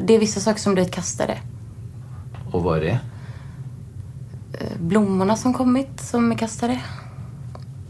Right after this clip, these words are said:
Speaker 2: Men vi har fått alla breven i alla fall?
Speaker 1: Ja. Ja, några trosor är inte inlämnade som Johan kastat ut i trappen.
Speaker 2: Vi har pratat med din, eh,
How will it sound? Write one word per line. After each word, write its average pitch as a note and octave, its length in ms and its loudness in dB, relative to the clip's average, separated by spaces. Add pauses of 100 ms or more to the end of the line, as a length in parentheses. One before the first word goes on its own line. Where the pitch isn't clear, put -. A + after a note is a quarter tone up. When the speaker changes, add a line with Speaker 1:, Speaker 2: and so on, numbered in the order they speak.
(460)
Speaker 2:
Men F#2 180 6
vi G2 80 8
har F#2 80 4
fått G2 240 4
alla F2+ 260 4
breven C#2 460 4
i - 60 -2
alla - 140 -2
fall? - 180 -4 (500)
Speaker 1:
Ja. F3+ 260 6 (1600)
Ja, - 120 4
några G#3+ 180 10
trosor G3+ 560 6
är G3+ 40 8
inte G#3 280 6
inlämnade E3 500 8
som E3 240 4
Johan D#3+ 400 4
kastat E3 360 -2
ut E3 120 -2
i D3+ 40 0
trappen. - 520 -6 (2250)
Speaker 2:
Vi A#2+ 220 10
har A#2 340 8 (580)
pratat G#2+ 680 2
med G#2 200 6
din, F#2 600 6
eh, F#2+ 200 8